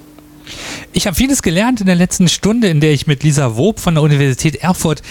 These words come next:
geredet habe. Also, äh, bei vielen Dingen doch ein ganz anderes Koordinatensystem. Es ging nicht darum, rank und schlank zu sein und Kalorien einzusparen, sondern überhaupt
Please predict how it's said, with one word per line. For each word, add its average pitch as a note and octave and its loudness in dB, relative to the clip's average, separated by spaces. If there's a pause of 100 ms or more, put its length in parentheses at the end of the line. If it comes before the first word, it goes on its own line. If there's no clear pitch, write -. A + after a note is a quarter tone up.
(200)
geredet G#3 0
habe. D#3 0
Also, C3+ 0
äh, D3 -2
bei A#2 0
vielen B3 2
Dingen G3 2
doch E3+ 0
ein D3 -6
ganz D#3 0
anderes D3+ 0
Koordinatensystem. C#3+ 0
Es B2+ 0
ging C3+ 0
nicht C3+ 0
darum, C#3 0
rank C3 0
und C3 2
schlank C3+ 0
zu F3 0
sein D3 0
und C3+ 2
Kalorien C3 0
einzusparen, D3+ 0
sondern C3 2
überhaupt C3 -2